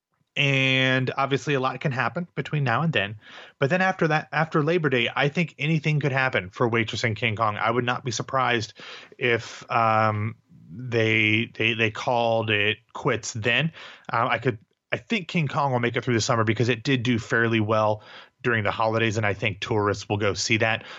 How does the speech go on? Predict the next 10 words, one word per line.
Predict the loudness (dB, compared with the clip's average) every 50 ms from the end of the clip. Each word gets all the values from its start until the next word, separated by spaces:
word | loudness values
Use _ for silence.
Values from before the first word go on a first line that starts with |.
| -16 -8
Waitress, | -4 -4 -2 -2 -2 -2 -4 -2 -2
I | -4 -4
could | -4 -6 -8 -4
see | -2 -2 -2
closing | -2 -2 -2 -2 -2 0 0 0 0
at | 0
any | 0 0 0 -2
point, | -4 -4 -2 -2 0 0 -2 -2 -6 _
um, | -4 -2 0 2 2 0 -2 -4 -8 -12 -18 _ _ -20 -20 -20 -20 -20 _ -14 -4
just | -2 -2 -2 -2 -4